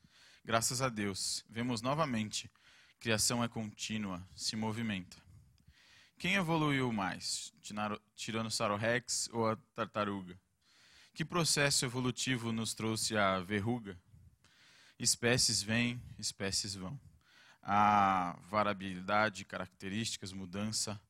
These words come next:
transição, mutação. Não é força ou poder, mas adaptação. Sobrevivência, não luxo, gourmet, muita opção.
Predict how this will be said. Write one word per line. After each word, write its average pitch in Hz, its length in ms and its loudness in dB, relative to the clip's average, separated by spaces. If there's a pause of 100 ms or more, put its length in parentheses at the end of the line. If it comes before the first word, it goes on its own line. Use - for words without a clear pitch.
(280)
transição, 101 760 -4
mutação. 101 680 -8 (800)
Não 151 180 0
é 180 60 2
força 123 400 2
ou 110 60 0
poder, 95 420 -4
mas 90 540 -2
adaptação. 98 760 -4 (640)
Sobrevivência, 113 800 0 (160)
não 127 280 -2
luxo, 113 440 0
gourmet, 95 520 -4
muita 98 440 -4
opção. 92 460 -6